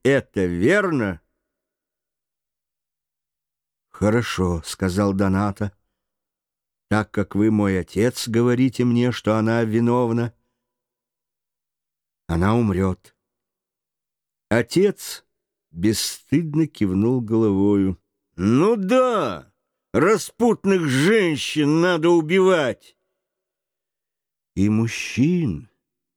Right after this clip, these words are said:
сказал Доната, уходя. Он пошел к жене,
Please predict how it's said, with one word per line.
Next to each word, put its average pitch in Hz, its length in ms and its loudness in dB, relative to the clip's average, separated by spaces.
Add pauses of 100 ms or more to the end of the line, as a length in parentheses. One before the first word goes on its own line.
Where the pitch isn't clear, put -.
(320)
сказал 107 640 0
Доната, 110 840 -2 (500)
уходя. 95 580 0 (1800)
Он 117 220 0
пошел 139 440 0
к 110 80 -8
жене, 117 460 0